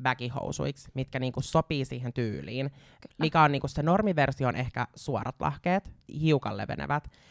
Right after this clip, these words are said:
Speaker 1: mut nykypäivän siihen sopii ne kaikki.
Speaker 2: Kyllä, ja varsinkin just sen takia, että siihen on yhdisteltynä. Talvella oli tietenkin ugit,
Speaker 1: Mm.
Speaker 2: ja nytten sitten tulee olemaan tennarit, mutta myöskin balleriinat ja nää kitty heelsit, missä on pikkasen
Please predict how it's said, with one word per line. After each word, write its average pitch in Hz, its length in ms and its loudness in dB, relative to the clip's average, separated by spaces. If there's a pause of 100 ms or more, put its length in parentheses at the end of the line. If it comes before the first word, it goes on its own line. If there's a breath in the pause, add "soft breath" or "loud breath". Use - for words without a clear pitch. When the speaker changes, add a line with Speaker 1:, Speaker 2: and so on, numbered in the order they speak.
(120)
Speaker 1:
mut 131 340 0
nykypäivän 127 520 -2
siihen 127 200 -4
sopii 123 300 -6
ne 120 100 -8
kaikki. - 420 -8 (280 loud breath)
Speaker 2:
Kyllä, 220 280 -2
ja 226 100 -6
varsinkin 214 400 -2
just 196 160 -6
sen 208 140 -6
takia, 196 220 -10
että - 100 -14
siihen 202 240 -6
on 190 160 -6
yhdisteltynä. 190 840 -8 (160)
Talvella 202 440 -4
oli 185 280 -8 (140)
tietenkin 190 580 -14 (340)
ugit, 185 420 -12 (120)
Speaker 1:
Mm. 117 400 -4 (160)
Speaker 2:
ja 196 120 -6
nytten 190 380 -8
sitten 175 380 -10
tulee 180 260 -6
olemaan 175 260 -6
tennarit, 180 480 -8 (360)
mutta 196 380 -10 (180)
myöskin 180 420 -10 (320)
balleriinat 247 720 -2 (160)
ja 202 180 -6
nää 185 180 -4
kitty 180 300 -10
heelsit, 180 440 -12
missä 180 280 -10
on 175 120 -10
pikkasen 175 580 -12